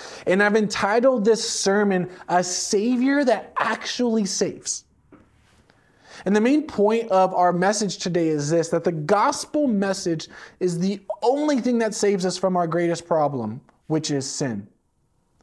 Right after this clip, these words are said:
and reveals to us God. The gospel message is the only thing that saves us from our greatest problem, which is sin, and reveals to us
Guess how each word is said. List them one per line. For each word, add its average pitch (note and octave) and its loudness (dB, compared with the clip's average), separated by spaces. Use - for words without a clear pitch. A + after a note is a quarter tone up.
and D#3 -2
reveals F3 0
to D3+ -2
us A#2+ -4
God. B2 -4
The D3 -4
gospel F3 -4
message - -8
is D3 -4
the E3 -4
only A3 2
thing C3+ -6
that C3 -8
saves C#3+ -2
us C3+ -6
from D3 -4
our C3+ -2
greatest B2+ -4
problem, G#2+ -10
which B2+ -8
is A#2+ -8
sin, G#2+ -18
and C#3 -2
reveals D#3+ -2
to D3 -6
us B2 -6